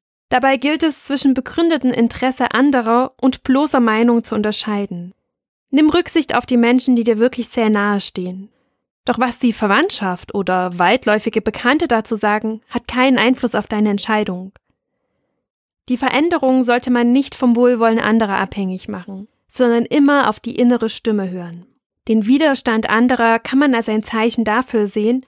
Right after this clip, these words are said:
dass man auf einem guten Weg ist. Das kannst du dann deiner besten Freundin erzählen. „Stell dir mal vor, ich habe heute fünf Ändere dich nicht Botschaften von meinem Partner empfangen.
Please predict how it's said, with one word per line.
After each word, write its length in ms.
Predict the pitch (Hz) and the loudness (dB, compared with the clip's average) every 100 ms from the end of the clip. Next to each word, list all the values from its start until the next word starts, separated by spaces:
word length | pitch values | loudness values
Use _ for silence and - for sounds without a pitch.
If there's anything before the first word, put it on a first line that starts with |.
| _ | _
dass 200 | 302 330 | -2 0
man 160 | 392 269 | 2 2
auf 140 | - | 0
einem 200 | 214 220 | 0 0
guten 380 | 233 285 247 214 | 0 -2 0 2
Weg 240 | 233 240 | 0 -2
ist. 380 | 190 185 - - _ _ _ _ _ _ _ _ _ | -6 -8 -12 -20 _ _ _ _ _ _ _ _ _
Das 260 | 277 381 | 0 0
kannst 240 | - 262 240 | 0 0 2
du 60 | |
dann 160 | 240 220 | 0 2
deiner 200 | 214 208 | 2 0
besten 360 | 220 247 - 254 | 0 -2 -4 -4
Freundin 440 | - 269 285 214 | 0 0 2 2
erzählen. 640 | 185 185 - 196 190 190 - _ - | 0 -2 -8 -8 -8 -12 -18 _ -16
„Stell 280 | - 294 | -4 0
dir 100 | 392 | 2
mal 140 | 302 262 | 2 0
vor, 380 | - 359 240 196 | 0 0 0 0
ich 200 | 220 254 | -2 -2
habe 220 | 226 233 | -2 0
heute 220 | 240 233 | 0 -2
fünf 460 | - 339 330 381 - | -4 -2 2 0 -2
Ändere 420 | 320 311 262 240 220 | 0 2 2 2 0
dich 180 | 233 | 0
nicht 280 | 240 240 - | 2 0 -2
Botschaften 580 | 247 262 - 254 - 254 | -2 -2 0 -2 -2 -2
von 140 | 240 | 0
meinem 200 | 226 220 | 2 2
Partner 380 | 226 254 240 214 | 0 0 2 2
empfangen. 540 | 190 196 - 190 185 | 0 -2 -6 -6 -8